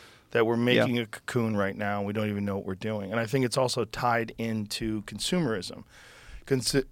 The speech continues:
Speaker 1: 'cause what does consumerism do? Consumerism facilitates the creation of newer and better things because you always want the newest, latest, greatest. So you have more advanced technology in automobiles and computers and cell phones and, and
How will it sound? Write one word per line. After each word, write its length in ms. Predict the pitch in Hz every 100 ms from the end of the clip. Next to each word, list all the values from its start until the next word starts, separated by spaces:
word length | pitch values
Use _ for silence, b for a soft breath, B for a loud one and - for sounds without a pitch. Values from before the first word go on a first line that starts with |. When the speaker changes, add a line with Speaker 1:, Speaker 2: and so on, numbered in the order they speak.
| -
Speaker 1:
'cause 180 | 131 127
what 120 | 143
does 100 | 160
consumerism 720 | - 139 - 143 123 113 107 104
do? 300 | 139 101 80
Consumerism 800 | - 110 151 147 139 127 120 113
facilitates 840 | - 113 - 131 123 113 117 110 -
the 100 | 117
creation 460 | - 107 107 -
of 120 | 110 101
newer 400 | 110 117 110 110
and 180 | 95
better 260 | 98 104 90
things 580 | - 127 107 - - - B B B B
because 340 | 110 120 107
you 80 | 117
always 340 | 127 123 113
want 240 | 117 120 92
the 80 |
newest, 400 | 110 113 110 101
latest, 380 | 113 107 98 -
greatest. 600 | - 120 95 - - -
So 140 | - 120
you 160 | 107
have 340 | 107 107 98 107
more 320 | 117 131 131
advanced 600 | 120 107 120 117 113 -
technology 680 | 113 - 123 123 117 104 107
in 80 | 98
automobiles 880 | 127 135 120 110 107 95 87 90 -
and 100 | -
computers 680 | 104 - 151 139 117 87 -
and 100 | 92
cell 240 | 143 135
phones 560 | - 104 85 85 - -
and, 160 | 107 - B B B B
and 140 | 123